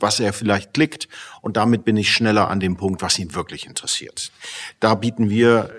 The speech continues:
eine ganze Menge Tools an und Integration in die Systeme des Kunden und das auch zu designen. Welche Daten sollte ich regelmäßig auslesen und wie kann ich diese übersetzen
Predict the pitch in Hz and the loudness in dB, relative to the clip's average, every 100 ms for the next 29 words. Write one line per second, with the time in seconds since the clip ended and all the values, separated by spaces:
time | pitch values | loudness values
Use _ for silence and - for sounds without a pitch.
0 | 101 98 95 95 113 107 98 92 82 120 | -8 -8 -2 -2 0 -2 -2 -2 -2 -2
1 | 127 - 117 117 90 92 104 95 82 - | -2 -2 -2 -2 -2 -2 -4 -4 -2 0
2 | 117 123 123 90 90 82 87 - - 107 | 0 0 -2 -6 -6 -4 -2 -2 -2 0
3 | 113 117 90 82 - 123 131 - 127 - | 2 2 0 -4 -2 -4 -4 -4 -6 -4
4 | 92 - 104 - 92 - - 95 80 - | -4 -2 -4 -6 -12 -4 -2 -2 -8 -18
5 | - _ 92 78 78 85 113 127 123 117 | -20 _ -6 -2 0 0 2 2 2 -2
6 | - - 107 113 113 110 110 107 98 104 | -14 -4 2 2 2 2 0 0 0 0
7 | 104 98 107 101 95 98 98 92 90 120 | 0 0 0 2 2 2 -2 -4 0 0
8 | 117 117 113 107 98 85 113 131 104 101 | 0 2 2 2 -2 -2 -4 -4 -4 -4
9 | 101 107 147 139 - 107 92 87 90 120 | -2 0 2 2 0 -2 0 -2 0 0
10 | - 117 110 | 0 0 -4